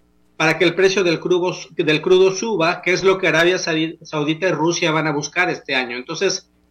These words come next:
el hecho de que las grandes monedas, los tipos de cambio estén tan fuertes en los merc-, mercados secundarios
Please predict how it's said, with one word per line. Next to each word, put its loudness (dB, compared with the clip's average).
el 2
hecho 2
de 4
que -2
las 0
grandes -2
monedas, 0
los -6
tipos -8
de -4
cambio 0
estén -6
tan -6
fuertes 0
en -4
los -6
merc-, -6
mercados 0
secundarios -2